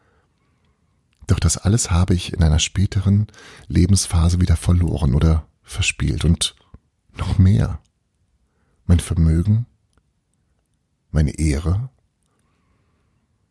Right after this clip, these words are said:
meine Reputation, meine Gesundheit. Und auch das Ergebnis meiner Bemühung, andere Menschen glücklich zu machen, taugt nicht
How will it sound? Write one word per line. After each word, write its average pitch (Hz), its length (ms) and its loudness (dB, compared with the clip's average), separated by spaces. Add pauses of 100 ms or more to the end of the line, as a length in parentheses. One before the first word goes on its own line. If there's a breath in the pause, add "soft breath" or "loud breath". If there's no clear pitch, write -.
(180)
meine 87 260 4
Reputation, 76 760 0
meine 82 380 0 (720)
Gesundheit. 90 720 -2 (2000 loud breath)
Und 98 120 2
auch 120 120 2
das - 160 0
Ergebnis 107 440 0
meiner 95 180 4
Bemühung, 92 480 2
andere 110 300 2
Menschen 98 340 2
glücklich - 380 -6
zu - 120 -2
machen, 85 300 2
taugt - 340 -4
nicht - 380 0